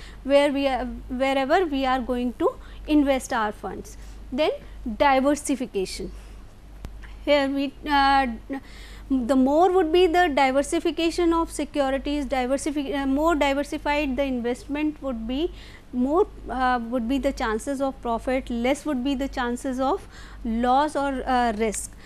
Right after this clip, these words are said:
right. So, uh, this was all about, uh, the portfolio manage-, what the portfolio management is.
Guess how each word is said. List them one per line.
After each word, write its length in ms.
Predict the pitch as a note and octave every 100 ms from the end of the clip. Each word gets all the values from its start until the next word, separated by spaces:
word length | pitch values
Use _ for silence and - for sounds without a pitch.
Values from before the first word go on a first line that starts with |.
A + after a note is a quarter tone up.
| - - - - - - -
right. 220 | G#4+ A4 - - - -
So, 340 | - G#4+ F4+ D4+
uh, 180 | D#4+ C#4 - -
this 300 | A#3+ D#4 E4+
was 200 | F#4+ G4+
all 240 | F4+ D#4+ F4+
about, 540 | D4+ D4 C#4+ F4 - - - - -
uh, 240 | C#4 C#4+ C4
the 140 | C4+
portfolio 760 | - C4 C#4+ - D#4+ D4+ E4 E4+
manage-, 480 | C#4 A#3 A#3+ A#3+ -
what 380 | B3 C#4+ D#4 -
the 80 |
portfolio 640 | D#4 C#4 C4+ - C#4+ C#4 D4
management 720 | C4+ A3+ A#3 - B3 B3 A3
is. 300 | F#3+ - -